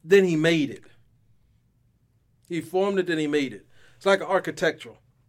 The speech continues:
drawing. He, he made the rendering. He formed the rendering, then he made it. Then when he made it, he established it.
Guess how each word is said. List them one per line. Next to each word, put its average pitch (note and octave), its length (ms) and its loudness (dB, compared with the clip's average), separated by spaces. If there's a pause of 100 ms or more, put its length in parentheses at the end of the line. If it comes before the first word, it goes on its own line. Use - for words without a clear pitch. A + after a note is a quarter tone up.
(460)
drawing. C#3 460 -2 (1900)
He, F3+ 160 -4
he D#3+ 280 -4
made E3+ 280 2
the A#3+ 80 -4
rendering. E3+ 760 0 (2000)
He F3+ 120 -6
formed F3+ 400 0
the C4 80 -8
rendering, D#3+ 540 -2
then D3+ 120 -2
he D3 140 -4
made D3 420 -2
it. - 200 -20 (2250)
Then E3+ 300 0
when E3+ 120 0
he D3+ 120 0
made F#3 340 4
it, D#3 120 -2
he D3+ 160 -2
established D3 800 -4
it. - 220 -20